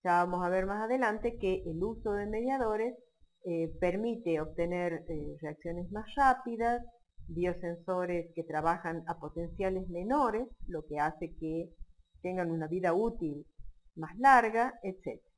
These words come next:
Y, eh, habíamos dicho por otro lado que a veces se necesita más de una enzima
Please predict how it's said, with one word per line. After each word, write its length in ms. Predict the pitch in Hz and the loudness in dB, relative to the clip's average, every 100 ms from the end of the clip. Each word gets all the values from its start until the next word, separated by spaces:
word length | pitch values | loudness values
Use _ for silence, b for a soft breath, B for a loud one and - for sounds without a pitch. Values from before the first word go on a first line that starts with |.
| - - - - _ _ _ - - _ _ _ - - - - - - _ | -20 -16 -14 -14 _ _ _ -20 -20 _ _ _ -16 -16 -14 -14 -16 -20 _
Y, 380 | 277 294 330 - - | -2 2 2 2 0
eh, 360 | 220 214 214 | 2 2 6
habíamos 420 | 214 202 220 240 262 | 6 6 6 4 2
dicho 240 | 262 277 | 0 -2
por 120 | 254 | 0
otro 240 | 269 277 294 | 0 0 4
lado 380 | 254 247 262 - | 6 6 0 2
que 160 | 247 | 4
a 100 | 226 | 6
veces 320 | 240 277 277 269 | 4 0 -2 -2
se 100 | 190 | -2
necesita 540 | 190 196 196 208 208 | -2 -4 -8 -6 -4
más 320 | 214 226 269 | 0 0 0
de 60 | 240 | -2
una 160 | 233 | -2
enzima 680 | 247 262 - 254 220 220 262 | 0 -2 -4 -4 -4 -4 -8